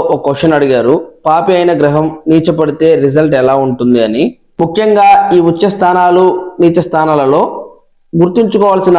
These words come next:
అంశం ఏంటి అంటే, ఒక గ్రహం ఉచ్చ స్థితిలో ఉన్నట్లయితే, అంటే ఆ రాశిలో ఉన్నప్పుడు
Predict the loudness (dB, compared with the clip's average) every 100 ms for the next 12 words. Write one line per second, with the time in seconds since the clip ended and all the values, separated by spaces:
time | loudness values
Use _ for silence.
0 | 2 0 0 0 0 0 0 0 0 0
1 | 0 -2 -6 -20 _ -14 -14 -16 -20 _
2 | -6 -2 0 0 0 -2 -4 -8 -16 -10
3 | -4 -2 -2 -4 -2 0 0 2 2 0
4 | 0 0 0 0 0 0 -8 -20 -20 _
5 | -4 0 2 2 2 2 0 0 2 2
6 | 0 0 0 0